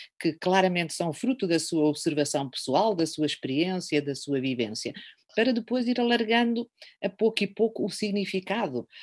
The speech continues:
eh, de todo, de toda essa observação e de todas as conclusões, eh, a que ele chega. Quer dizer, ele consegue muito relacionar precisamente, eh,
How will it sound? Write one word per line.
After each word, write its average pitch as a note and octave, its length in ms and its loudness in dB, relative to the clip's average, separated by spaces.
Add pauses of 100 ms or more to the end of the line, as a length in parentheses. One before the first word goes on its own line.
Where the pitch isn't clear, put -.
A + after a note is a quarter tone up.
(200)
eh, C#3+ 400 2
de D#3 120 0
todo, D3+ 440 0
de D3+ 140 -4
toda D3+ 240 2
essa C#3+ 240 0
observação D3+ 840 2
e C#3+ 60 4
de D3 100 -2
todas D3 300 0
as C#3 100 0
conclusões, C3+ 760 -2
eh, B2+ 400 -6
a A#2+ 40 -4
que - 140 -10
ele A2+ 60 -4
chega. G2+ 340 -2 (420)
Quer G#3 120 0
dizer, E3+ 140 2
ele F3+ 100 6
consegue G#3+ 440 0
muito G#3+ 480 0
relacionar F#3+ 760 0
precisamente, F#3 920 0 (560)
eh, - 480 2